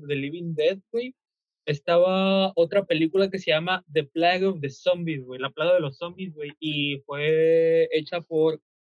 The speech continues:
John Gilling, güey. Y este, pues, igual, es el mismo origen, güey. Es una magia vudú, y es una película del, del sesenta y seis,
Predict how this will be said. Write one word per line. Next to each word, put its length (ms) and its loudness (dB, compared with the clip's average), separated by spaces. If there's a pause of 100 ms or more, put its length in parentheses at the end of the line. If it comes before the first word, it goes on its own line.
(280)
John 260 4
Gilling, 420 -2
güey. 320 -12
Y 120 -2
este, 800 2 (1000)
pues, 360 0
igual, 460 2
es 160 -4
el 80 2
mismo 240 2
origen, 340 -2
güey. 220 -2
Es 140 -6
una 240 -2
magia 400 -2
vudú, 680 -2
y 60 0
es 120 -2
una 140 -2
película 340 2
del, 220 -4
del 480 2
sesenta 400 -2
y 80 -2
seis, 460 -2